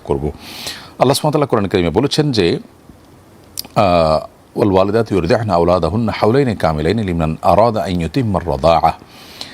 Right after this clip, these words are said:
যে সমস্ত মায়েরা দুধ পানের সময়সীমাকে পরিপূর্ণ করতে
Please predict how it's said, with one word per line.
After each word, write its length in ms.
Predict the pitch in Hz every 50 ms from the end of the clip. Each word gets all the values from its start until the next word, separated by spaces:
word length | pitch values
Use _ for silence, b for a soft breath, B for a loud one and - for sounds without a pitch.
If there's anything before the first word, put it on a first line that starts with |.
| B B -
যে 80 | - 110
সমস্ত 300 | - 170 170 156 - -
মায়েরা 640 | 156 107 92 98 113 123 113 78 78 95 143 185 - - - 101
দুধ 380 | 98 82 85 110 131 123 117 - - -
পানের 360 | - 82 80 82 95 113 131 131
সময়সীমাকে 960 | 131 - - - 110 101 104 113 127 120 - - 135 131 123 - - 147 131
পরিপূর্ণ 500 | - - 143 156 151 - 190 180 175 160
করতে 340 | - - 92 - - 87